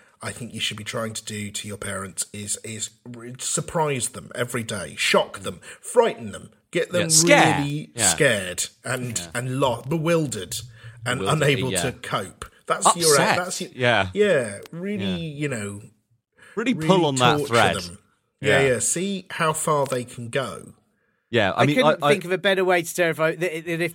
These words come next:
Speaker 3: if you've got absolutely massive shoes, you're suddenly, you were a child, but you're now eight foot tall with a headdress, and
Speaker 1: Mm.
Speaker 3: you've painted, you've repainted the living room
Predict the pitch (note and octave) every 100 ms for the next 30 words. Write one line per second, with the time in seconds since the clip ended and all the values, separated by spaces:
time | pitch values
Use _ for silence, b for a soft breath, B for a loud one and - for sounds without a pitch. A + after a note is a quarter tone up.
0 | - D#3 D#3+ F3+ E3+ D3+ G3+ - F#3+ E3
1 | E3 F#3 F#3 - E3 - D#3+ C3+ A#2+ D3+
2 | - F#3 F3 D#3+ B B B F3 F3+ G#3
3 | G3 - F#3 D#3+ C#3+ D#3 D#3+ D#3+ G3 F#3
4 | - F#3 - F3+ E3+ D3+ D3+ D3+ D#3+ E3
5 | C#3+ C#3+ C3+ - E3 D3+ D3+ E3+ D#3+ D#3+
6 | D#3+ D3+ - b b b D#3+ C#3+ E3 D3+
7 | D3+ D3 D3 C3+ D3+ C3+ C#3+ C#3 C3